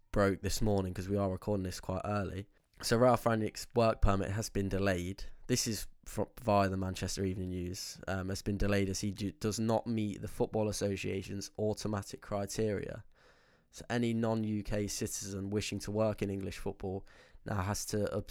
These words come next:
obtain a governing body endorsement as part of post-Brexit regulations. They had this situ-, they basically, they went through this all with Amad Diallo. So they know what, what happens.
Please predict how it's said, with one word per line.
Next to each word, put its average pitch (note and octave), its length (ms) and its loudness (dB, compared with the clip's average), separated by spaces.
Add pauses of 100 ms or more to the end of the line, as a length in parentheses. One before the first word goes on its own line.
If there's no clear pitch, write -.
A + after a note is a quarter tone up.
(160)
obtain G#2 500 2
a G2+ 40 -4
governing G#2+ 440 2
body G2 640 0
endorsement G2 720 -2 (400)
as - 80 -6
part G2+ 280 2
of F2 100 -4
post-Brexit - 800 -4
regulations. F#2+ 840 -4 (420)
They G2+ 80 4
had B2 240 6
this A#2+ 160 2
situ-, - 360 -2
they G#2+ 180 0
basically, G#2 420 0
they G2 160 -6
went A#2+ 220 -2
through G#2+ 200 -4
this G2+ 180 -6
all G2+ 160 -2
with G2 280 -8
Amad G2 300 -6
Diallo. F#2+ 540 -4 (1080)
So G#2+ 160 0
they G#2 120 6
know A2+ 280 6
what, G#2 280 4 (260)
what G#2+ 300 -2
happens. G2 640 0